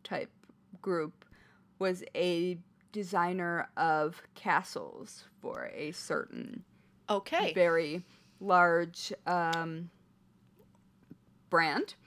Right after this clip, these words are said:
Speaker 2: Uh-huh. That might
Speaker 1: And
Speaker 2: use castles.
Speaker 1: <clears throat> a lot.
Speaker 2: Okay.
Speaker 1: And, um, sent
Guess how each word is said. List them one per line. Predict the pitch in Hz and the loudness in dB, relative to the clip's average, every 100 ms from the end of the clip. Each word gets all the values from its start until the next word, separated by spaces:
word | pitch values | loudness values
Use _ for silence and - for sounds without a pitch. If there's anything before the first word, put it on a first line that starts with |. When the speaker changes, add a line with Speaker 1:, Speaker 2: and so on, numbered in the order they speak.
| - 240 | -6 -2
Speaker 2:
Uh-huh. | 254 294 | 4 8
That | 214 190 180 180 175 175 | 10 10 10 10 10 10
might | 226 | 8
Speaker 1:
And | 240 | 6
Speaker 2:
use | 247 | 0
castles. | - 208 - 233 - - - _ _ _ _ | 6 4 6 0 -2 -4 -6 _ _ _ _
Speaker 1:
<clears throat> | 240 240 _ - 262 240 | -6 -6 _ 4 4 6
a | 196 | 6
lot. | 190 151 226 269 | 8 10 8 8
Speaker 2:
Okay. | 247 | 6
Speaker 1:
And, | 208 220 214 220 226 - | 6 4 4 2 0 4
um, | 214 202 202 196 196 196 | 8 10 10 6 0 -6
sent | - - - 254 233 240 - - | -10 -14 -2 2 4 4 0 -12